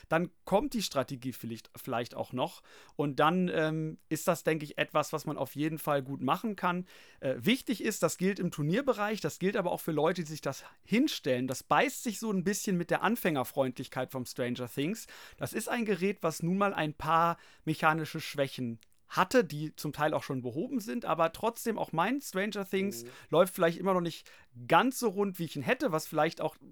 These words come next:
Speaker 1: na, man muss es eben genau austarieren, wie steil man den stellt und so. Bei manchen Geräten kann man den Demogorgon nicht ganz so toll treffen oder der linke Orbit, äh, da geht der Ball direkt in den Sling. Ja, oder,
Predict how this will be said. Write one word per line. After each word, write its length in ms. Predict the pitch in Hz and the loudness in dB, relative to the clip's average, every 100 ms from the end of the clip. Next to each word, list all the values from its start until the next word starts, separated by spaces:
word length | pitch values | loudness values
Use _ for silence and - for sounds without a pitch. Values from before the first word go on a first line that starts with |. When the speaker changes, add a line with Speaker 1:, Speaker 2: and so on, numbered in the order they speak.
| - | -12
Speaker 1:
na, 120 | - | -2
man 140 | 311 277 | 0 0
muss 100 | 254 | -4
es 100 | 190 | -4
eben 140 | 233 | -4
genau 260 | 226 220 220 | 2 4 4
austarieren, 600 | 185 - 180 151 131 131 | 2 2 -2 0 0 -2
wie 80 | |
steil 260 | - 185 196 | 0 2 4
man 140 | 196 | 4
den 100 | 185 | 0
stellt 340 | 165 185 180 175 | -2 0 0 0
und 160 | 160 | -4
so. 220 | - 165 156 - - | -2 -2 -2 -12 -4
Bei 120 | 151 | 0
manchen 320 | 151 185 202 175 | 2 2 0 0
Geräten 400 | 156 180 170 160 | 2 0 0 -2
kann 140 | 165 | 0
man 120 | 156 | 0
den 140 | 143 131 | 0 -2
Demogorgon 520 | 127 143 202 208 185 | -2 2 4 6 4
nicht 140 | 175 | 2
ganz 220 | - 165 - | 0 0 -2
so 60 | |
toll 300 | 156 170 156 | -2 0 0
treffen 520 | - 151 151 - 151 - - - | 0 0 0 0 -6 -8 -18 -2
oder 200 | 156 160 | 2 4
der 140 | 143 139 | 4 4
linke 340 | 156 160 156 | 4 2 4
Orbit, 460 | 185 202 185 190 - | 6 6 4 0 0
äh, 180 | 151 147 | -2 2
da 120 | 143 | 0
geht 200 | 139 151 | 0 0
der 100 | 139 | 2
Ball 200 | 143 147 | 4 2
direkt 300 | 139 143 - | 0 -4 -4
in 100 | 123 | -4
den 120 | 120 | -4
Sling. 420 | - 254 214 202 - - - _ | 0 2 4 2 -4 -20 -20 _
Ja, 240 | 175 202 214 | 2 2 4
oder, 340 | 160 151 147 | 4 6 6